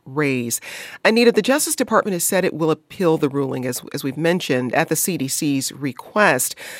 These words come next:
A D O J spokesperson Anthony Coley tweeted that requiring masks, quote,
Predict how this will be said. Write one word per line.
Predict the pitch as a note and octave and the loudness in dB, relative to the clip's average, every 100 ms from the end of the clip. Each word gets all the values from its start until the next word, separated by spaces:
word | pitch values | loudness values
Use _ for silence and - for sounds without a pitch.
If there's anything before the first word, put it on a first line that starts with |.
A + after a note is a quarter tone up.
| - | -4
A | D3+ | 2
D | F3 | 6
O | E3 | 6
J | D#3+ | 6
spokesperson | D3 - E3 - - D3 D3 - | 2 2 0 0 -2 -2 -2 -4
Anthony | D3+ D3+ D3 B2+ | -4 -2 -2 -4
Coley | - F3+ F3 D3+ C3 | -4 -2 2 0 -2
tweeted | - F3 D3 B2+ | -4 0 0 0
that | C#3+ | -2
requiring | C#3+ - F#3 F3+ F3 D3+ | -4 -6 0 2 2 2
masks, | C#3+ C#3+ C#3+ C#3+ - - | 0 0 0 -2 -8 -10
quote, | - D#3+ D#3 | 0 2 2